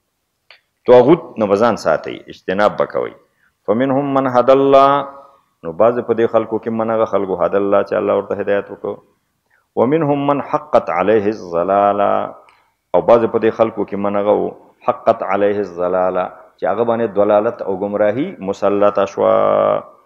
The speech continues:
فسیروا فی الارض، نو تاسو وګرځئ په ځمکه کې، فانظروا، نو ګورئ، کیف کان عاقبة المکذبین، څنګه و انجام د مکذبینو، چې کوم خلکو د پیغمبرانو د خبرو تکذیب کو.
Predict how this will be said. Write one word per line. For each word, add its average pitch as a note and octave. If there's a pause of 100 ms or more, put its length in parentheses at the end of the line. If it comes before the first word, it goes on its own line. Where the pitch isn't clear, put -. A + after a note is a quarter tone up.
(600)
فسیروا A2
فی A2+
الارض، G2 (320)
نو F2
تاسو A2
وګرځئ A2+
په G2+
ځمکه G2+
کې، G2+ (420)
فانظروا، C3
نو C3
ګورئ، C3
کیف C3+ (120)
کان F2+
عاقبة A2
المکذبین، G2
څنګه A#2
و A2
انجام G2+
د G2+
مکذبینو، G2
چې -
کوم G2+
خلکو G2+
د G2
پیغمبرانو G2+
د -
خبرو G2+ (100)
تکذیب G2
کو. D#2